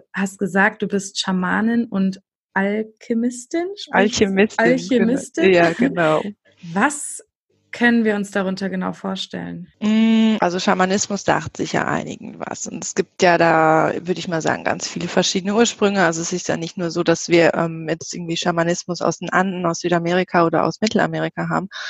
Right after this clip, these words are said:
Speaker 2: sondern es gibt ja auch keltischen Schamanismus, also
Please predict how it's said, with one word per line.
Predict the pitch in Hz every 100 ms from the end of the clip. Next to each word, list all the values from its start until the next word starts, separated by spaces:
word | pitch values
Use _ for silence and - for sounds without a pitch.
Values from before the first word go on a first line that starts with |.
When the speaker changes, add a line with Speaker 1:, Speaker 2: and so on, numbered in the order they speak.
| - - - - -
Speaker 2:
sondern | 175 175
es | -
gibt | 185
ja | -
auch | -
keltischen | - 185 202 185 190
Schamanismus, | 180 180 175 185 185 196
also | - 165 160 156